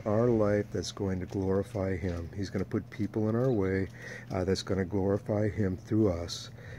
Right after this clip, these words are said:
He's gonna put situations in our way that we're going to, uh, be glorifying to Jesus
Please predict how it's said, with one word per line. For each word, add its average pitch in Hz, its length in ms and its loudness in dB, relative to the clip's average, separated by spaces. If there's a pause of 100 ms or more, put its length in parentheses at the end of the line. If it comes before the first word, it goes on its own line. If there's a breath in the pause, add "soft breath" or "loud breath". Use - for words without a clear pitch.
(120 loud breath)
He's 92 140 0
gonna 98 220 2
put - 220 -4
situations 123 720 2
in 98 100 4
our 92 160 2
way 90 200 0
that 95 180 -2
we're 95 180 0
going 92 360 0
to, 90 240 -4 (480 loud breath)
uh, 92 260 0
be 104 80 -2
glorifying 98 720 2
to 107 140 -10
Jesus 90 560 -4